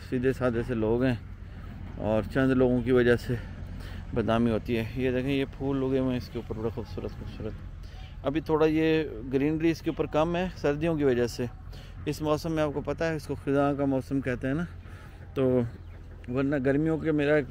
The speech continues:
video पड़ी होगी, इसी जगह पे मैं आया था। ये बहुत ज़्यादा green थे उस time, बस वो मौसम के हिसाब से change होता रहता सारा कुछ। अभी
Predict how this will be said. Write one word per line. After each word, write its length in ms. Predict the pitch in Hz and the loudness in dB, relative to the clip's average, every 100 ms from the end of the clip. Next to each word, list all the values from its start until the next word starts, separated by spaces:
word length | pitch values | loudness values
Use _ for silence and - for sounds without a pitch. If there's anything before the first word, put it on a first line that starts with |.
| - | -2
video 280 | 147 143 151 | 0 4 4
पड़ी 240 | 143 139 | 4 6
होगी, 280 | 151 156 170 | 6 6 2
इसी 480 | 170 151 151 - 156 | 2 0 -4 -2 2
जगह 200 | 139 139 | 4 4
पे 120 | 143 | 2
मैं 120 | 135 | 2
आया 160 | 127 147 | 4 4
था। 200 | 202 202 - - - - - | 2 -4 -6 -16 -16 -10 -4
ये 60 | |
बहुत 220 | 165 165 165 | 4 6 6
ज़्यादा 180 | 151 | 4
green 340 | 131 123 127 123 | 4 6 6 6
थे 120 | 120 | 4
उस 180 | 113 - | 0 0
time, 200 | 107 107 - - - - - - - - - - - - - - - - - - | -2 -2 -4 -16 -16 -14 -14 -14 -14 -16 -14 -12 -10 -10 -12 -14 -16 -16 -16 -8
बस 220 | 135 120 123 | -6 -6 -8
वो 100 | 117 113 - | -8 -10 -6
मौसम 400 | 127 117 - 135 | -2 -2 0 -2
के 80 | 117 | -2
हिसाब 260 | 113 135 120 | -2 -2 -2
से 120 | - | -4
change 260 | - 127 113 | -2 -2 -2
होता 220 | 113 120 | 0 0
रहता 220 | 110 113 | 0 -2
सारा 280 | - 113 107 | -2 0 0
कुछ। 180 | - 110 - - - - - - - - - | -4 -8 -10 -16 -18 -16 -16 -18 -18 -18 -10
अभी 400 | 123 120 127 131 | -4 0 4 4